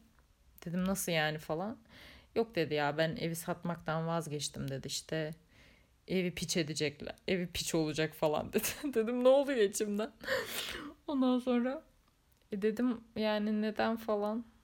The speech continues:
Halbuki tam da adam bugün hakikaten de alıyormuş yani, kabul etmiş neredeyse. Ben böyle bir şoku atlatamadım. Sonra,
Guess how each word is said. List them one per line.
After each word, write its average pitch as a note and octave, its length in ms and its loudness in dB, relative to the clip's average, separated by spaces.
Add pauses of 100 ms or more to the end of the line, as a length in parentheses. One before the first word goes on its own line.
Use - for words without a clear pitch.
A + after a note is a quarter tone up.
(120)
Halbuki G#3 340 0
tam A3+ 240 4
da - 80 6
adam A3 320 6
bugün B3+ 180 2
hakikaten C#4+ 480 4
de D#4 40 6
alıyormuş B3 480 4
yani, D3+ 260 0
kabul F#3+ 260 -2
etmiş G3 360 0
neredeyse. D#3 640 -2 (2000)
Ben C#4 180 2
böyle D4+ 160 2
bir D4+ 240 -2 (400)
şoku - 460 0
atlatamadım. B3 720 0
Sonra, A#3 560 0